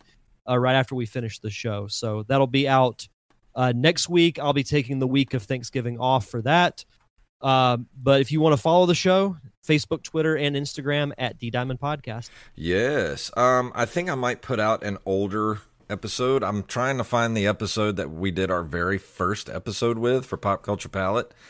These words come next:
Speaker 2: and put that out as the episode, uh, a-, an interim episode next week, so people can see what we sounded like when we were young and fresh. <laughs>
Speaker 1: I'm gonna go ahead and apologize.
Speaker 2: <laughs>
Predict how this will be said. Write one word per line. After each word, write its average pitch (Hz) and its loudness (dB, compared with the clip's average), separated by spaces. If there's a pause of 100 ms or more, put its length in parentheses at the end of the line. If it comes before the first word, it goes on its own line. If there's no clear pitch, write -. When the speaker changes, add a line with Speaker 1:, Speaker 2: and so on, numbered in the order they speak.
(320)
Speaker 2:
and 95 -4
put 110 -4
that 92 2
out 85 0
as 82 -2
the 80 -2
episode, 78 -6
uh, 92 4
a-, 110 4
an 110 2
interim 98 4
episode 80 -4
next 80 -8
week, 73 -8 (340)
so 104 -2
people 92 0
can 85 -6
see 92 -4
what 78 -4
we 82 -6
sounded 80 -4
like 71 -6
when 73 -8
we 78 -6
were 76 -8
young 76 -8
and 67 -12
fresh. 69 -8 (380)
<laughs> - -4
Speaker 1:
I'm 135 2
gonna 160 6
go 156 6
ahead 156 6
and 143 -6
apologize. 127 0
Speaker 2:
<laughs> - -20